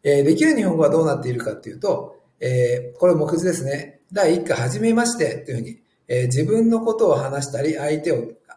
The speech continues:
えー、相手のことを聞いたりは、することができるというふうに、えー、行動になっているわけです。はい。つまり、こちらはお勧めできる方ということですね。はい。彩りもまあ大体同じようなものですね。第一課の、あの、第一課、第二課、第三課というふうに、ここでは目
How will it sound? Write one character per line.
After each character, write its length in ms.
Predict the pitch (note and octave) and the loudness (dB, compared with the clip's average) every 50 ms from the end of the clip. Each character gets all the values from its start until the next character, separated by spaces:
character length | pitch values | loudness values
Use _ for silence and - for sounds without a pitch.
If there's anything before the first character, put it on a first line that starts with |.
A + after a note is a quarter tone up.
| _ - | _ -8
え 180 | - C#3 C#3 C3+ | -4 -2 0 2
ー、 20 | |
相 200 | C#3 D3+ D#3+ D#3+ | 2 2 2 2
手 80 | E3+ E3+ | 0 -2
の 100 | E3 D#3 | -4 -6
こ 100 | - G#3 | -6 -4
と 120 | - A3 | -2 -2
を 40 | E3 | -2
聞 200 | D3+ - C3+ C#3 | -2 -2 -6 -6
い 80 | C#3 C#3 | -2 0
た 120 | D3 C#3 | 2 2
り 100 | B2 - | 2 0
は、 220 | A#2 A#2+ - - - _ _ _ _ _ - | -4 -10 -12 -16 -20 _ _ _ _ _ -14
す 140 | - - B2+ | -8 -4 -4
る 100 | C3 C3 | -2 -2
こ 60 | D#3 | 0
と 80 | D#3+ G#3 | 0 0
が 140 | F#3 C#3 B2+ | 0 0 0
で 140 | B2+ A#2 - | 0 -4 -4
き 140 | - F#3 | -2 -4
る 320 | - - - - - _ _ _ _ | -4 -4 -6 -12 -18 _ _ _ _
と 80 | - E3+ | 0 2
い 40 | F3 | 2
う 40 | |
ふ 40 | F3 | 4
う 40 | F3 | 2
に、 160 | D#3+ E3 D#3+ C#3+ | 0 0 -2 -2
え 180 | C#3+ C3+ B2+ | -2 -2 -2
ー、 40 | B2+ | 0
行 200 | - E3+ F3+ F3 | 2 2 4 4
動 180 | F3 F3 F3 E3+ | 4 4 2 2
に 120 | E3+ E3 | 0 -2
な 100 | E3 D#3+ | -2 -2
っ 80 | D#3+ D#3+ | -2 -2
て 60 | - | -4
い 40 | A#2 | -6
る 80 | G#2+ G#2+ | -6 -6
わ 100 | - - | -10 -12
け 80 | - | -14
で 100 | - - | -14 -14
す。 220 | - - - _ _ _ - | -14 -14 -16 _ _ _ -12
は 100 | - - | -10 -10
い。 100 | - - - | -10 -10 -10
つ 100 | - G3 | -8 -4
ま 100 | E3+ F3+ | 0 0
り、 160 | G#3 F3+ - | 0 0 0
こ 100 | - D#3 | -2 -2
ち 100 | E3 F3+ | 0 2
ら 80 | E3+ F#3 | 2 4
は 140 | G3 D#3+ | 4 4
お 40 | C#3+ | 2
勧 260 | - - C#3 - D3 | 2 0 -4 -4 -4
め 100 | C#3 B2+ | -2 0
で 100 | B2+ C3 | 0 0
き 100 | B2+ C3+ | -2 -2
る 120 | - G#2+ - | -4 -6 -8
方 100 | - - | -10 -14
と 140 | - - A2 | -16 -18 -20
い 40 | |
う 40 | - | -20
こ 60 | _ | _
と 60 | - - | -20 -20
で 60 | - | -16
す 120 | - B2+ | -10 -6
ね。 320 | D3+ E3+ E3+ E3+ - - _ _ _ _ _ _ _ _ _ _ _ _ _ _ _ _ _ _ - | -6 -6 -6 -8 -12 -20 _ _ _ _ _ _ _ _ _ _ _ _ _ _ _ _ _ _ -4
は 100 | - E3+ | -2 -2
い。 80 | E3+ - | 0 2
彩 340 | D#3+ G#3 A#3+ A#3+ - C4 B3+ | 4 4 6 6 4 2 2
り 40 | A#3+ | 2
も 100 | B3+ C4 | 0 2
ま 100 | C4 A#3 | 2 4
あ 40 | D#3+ | 4
大 160 | D#3 D3 C#3+ | 4 4 4
体 100 | - D#3+ | 4 2
同 200 | D#3 D#3 D#3+ D#3+ | 2 2 0 0
じ 80 | D#3+ F3+ | 0 -2
よ 80 | E3+ | -2
う 20 | D#3+ | -2
な 80 | C#3 | -2
も 140 | B2+ B2 A2+ | -4 -4 -6
の 60 | - | -6
で 60 | - | -8
す 100 | - - | -10 -8
ね。 340 | C#3 E3 E3 D#3+ - - _ _ _ - | -6 -6 -6 -8 -12 -18 _ _ _ -8
第 260 | D3+ F#3+ G3+ F3 E3 F3 | -2 2 2 4 4 2
一 140 | E3+ D#3+ | 0 -2
課 140 | - D#3 C#3 | -2 -2 0
の、 220 | E3 F3 E3+ - - | 0 -2 -4 -8 -10
あ 80 | D3 C#3+ | -8 -6
の、 380 | C#3 C3+ C3 C3 C3 C3 - - - | -4 -2 -2 -4 -4 -6 -10 -10 -6
第 200 | F3+ E3 D#3+ D#3+ | -4 -2 -2 -2
一 80 | D#3+ | 0
課、 100 | - C3+ | 0 0
第 160 | C3 D3 C#3+ C#3+ | 2 2 2 2
二 100 | C#3+ C3+ | 0 -2
課、 100 | A2+ A#2 | -2 0
第 160 | D3 E3 D3 | 0 0 0
三 200 | - F3 F#3 F3+ | 0 0 -2 0
課 120 | F#3 - | -2 -2
と 80 | A#2+ A2+ | -2 -2
い 20 | |
う 40 | A#2 | -6
ふ 20 | |
う 40 | A#2 | -6
に、 60 | - | -8
こ 100 | - - | -10 -10
こ 80 | - C#3+ | -6 -4
で 80 | D3 B2+ | -2 -2
は 100 | G#2+ - | -2 -4
目 100 | A2+ | -6